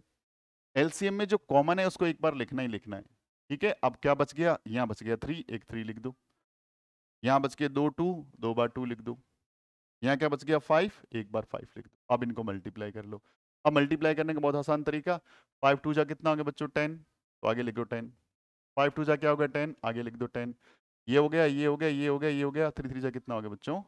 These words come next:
नाइन। नाइन आ गया, आगे दो ज़ीरो लगा दो, आंसर कितना आ गया? नाइन हंड्रेड आ गया। अब क्या पूछा कि एचसीएफ़ प्लस एलसीएम निकालना है। क्या निकालना है? एचसीएफ़ कितना है मेरा?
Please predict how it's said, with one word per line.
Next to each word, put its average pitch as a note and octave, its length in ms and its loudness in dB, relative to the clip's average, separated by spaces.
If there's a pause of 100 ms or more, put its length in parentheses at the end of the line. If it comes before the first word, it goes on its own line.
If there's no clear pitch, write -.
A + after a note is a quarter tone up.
(200)
नाइन। G#2+ 320 -2 (580)
नाइन C3+ 220 0
आ C#3+ 120 2
गया, E3 160 0
आगे A#2+ 200 0
दो A2+ 160 -2
ज़ीरो A2+ 200 -4
लगा A2+ 240 0
दो, C3+ 140 -2
आंसर A#2+ 260 -4
कितना A2 280 -8
आ A2 40 -6
गया? C#3+ 160 -4
नाइन A#2+ 360 -4 (280)
हंड्रेड B2+ 300 -4
आ F#2+ 100 -4
गया। F#2+ 160 -8 (600)
अब F#3+ 160 4
क्या G3+ 160 -2
पूछा F3 340 -2 (440)
कि - 80 -16 (160)
एचसीएफ़ G#3 720 0 (760)
प्लस G#3+ 260 2 (100)
एलसीएम D3 540 -2
निकालना G#2 460 -2
है। - 140 -18 (240)
क्या C#3+ 100 4
निकालना D3+ 440 2
है? B3 160 -4 (380)
एचसीएफ़ G3 420 0
कितना F3+ 240 -2
है F#3 40 -2
मेरा? F#3+ 260 0